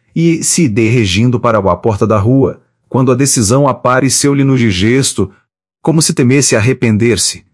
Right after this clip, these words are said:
caso refletisse mais um instante, disse alto: "Com perdão da palavra, será atrevimento fazer uma pergunta ao meu conselheiro. Fale, filho, pois não sou eu o conselheiro de vocês todos?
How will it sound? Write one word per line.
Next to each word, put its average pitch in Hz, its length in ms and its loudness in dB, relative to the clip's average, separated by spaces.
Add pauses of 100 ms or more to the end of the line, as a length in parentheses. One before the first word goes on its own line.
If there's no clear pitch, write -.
(160)
caso 110 300 0
refletisse 120 640 -2
mais 110 280 2
um 117 60 2
instante, 117 600 -2
disse 87 260 -4
alto: 71 320 -6 (3750)
"Com 156 140 -2
perdão 131 360 2
da 139 120 2
palavra, 98 680 0
será 117 300 0
atrevimento 120 580 0
fazer 107 420 0
uma 101 140 2
pergunta 98 540 0
ao 101 40 2
meu 98 140 2
conselheiro. 92 680 -2 (1400)
Fale, 147 300 -2
filho, 160 300 0
pois 143 280 0
não 143 140 2
sou 120 240 0
eu 131 100 2
o 120 40 0
conselheiro 110 580 0
de 104 80 -2
vocês 95 400 -2
todos? 147 460 -2